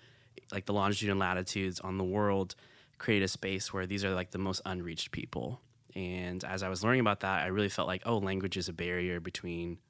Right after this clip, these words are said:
understanding the gospel and the gospel being shared with people. And so I was just following the Lord. But as you're learning Arabic, Arabic is, like, a language that's really based in Islam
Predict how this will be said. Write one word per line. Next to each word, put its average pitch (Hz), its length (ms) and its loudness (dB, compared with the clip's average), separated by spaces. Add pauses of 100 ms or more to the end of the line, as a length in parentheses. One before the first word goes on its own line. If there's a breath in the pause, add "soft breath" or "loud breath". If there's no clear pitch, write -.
(280)
understanding 87 440 -4
the 85 80 -8
gospel - 380 0
and 101 200 0
the - 60 -6
gospel 87 300 -4
being 80 160 -8
shared 82 240 -6
with 104 140 -8
people. 185 420 -2 (720 loud breath)
And 110 120 4
so 107 520 6
I 95 400 2 (100)
was 98 240 -2
just - 160 -4
following 113 280 4
the 95 60 4
Lord. 92 220 2 (760 soft breath)
But 107 220 2
as 120 220 4
you're 135 100 6
learning 131 240 4
Arabic, 120 360 4
Arabic 120 280 2
is, 127 120 2
like, 113 140 0
a 98 60 0
language 92 440 0
that's 87 200 -2
really 101 240 4
based 90 400 -2
in 87 60 -6
Islam 127 540 0